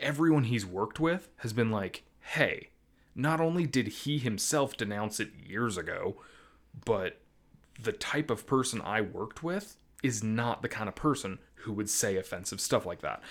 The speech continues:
And so I think, and all of the fans were like, "You know what? Quit freaking out about spilt milk from a decade ago that's already been mopped up." Um, so yeah, uh, I,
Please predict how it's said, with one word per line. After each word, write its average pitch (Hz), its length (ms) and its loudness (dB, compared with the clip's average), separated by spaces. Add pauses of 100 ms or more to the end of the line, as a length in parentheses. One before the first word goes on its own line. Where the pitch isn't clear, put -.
(220)
And 120 180 0
so 110 240 4
I 101 60 2
think, - 680 -6
and 147 320 -2
all 123 240 -2
of 131 100 0
the 127 60 -6
fans 107 460 -4
were 113 80 -2
like, 101 420 -4
"You 120 160 -8
know 139 80 0
what? 139 460 -2
Quit - 400 -2 (380)
freaking 151 380 -2
out 143 300 0
about 113 340 0 (240)
spilt - 420 0
milk 123 480 0
from 120 200 0
a - 20 0
decade 120 380 0
ago 98 200 0
that's 101 200 -6
already 113 320 -2
been 117 160 -2
mopped 110 320 -2
up." - 240 -6 (480)
Um, 90 400 -6 (640)
so 143 120 6
yeah, - 160 8 (180)
uh, 90 460 2 (640)
I, 98 380 -2